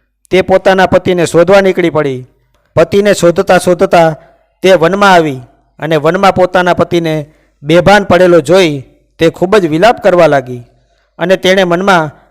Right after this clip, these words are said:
માતા પાર્વતીનું સ્મરણ કર્યું. બ્રાહ્મણીનો કરુણ વિલાપ સાંભળીને વન દેવતા અને માતા પાર્વતીજી ત્યાં પ્રગટ થયા. તેમણે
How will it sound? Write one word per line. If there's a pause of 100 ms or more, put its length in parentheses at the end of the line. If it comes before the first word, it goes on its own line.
(160)
માતા
પાર્વતીનું
સ્મરણ
કર્યું. (560)
બ્રાહ્મણીનો
કરુણ
વિલાપ
સાંભળીને
વન
દેવતા (360)
અને
માતા
પાર્વતીજી (360)
ત્યાં
પ્રગટ
થયા. (560)
તેમણે